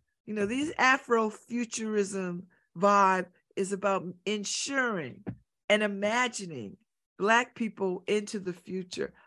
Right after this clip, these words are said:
are not just Black people, but the culture of Black people, the culture of Blackness,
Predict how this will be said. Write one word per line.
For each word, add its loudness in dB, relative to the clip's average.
are 6
not 2
just 0
Black 0
people, -6
but -2
the -4
culture 0
of -10
Black -4
people, -14
the -2
culture -4
of -4
Blackness, 0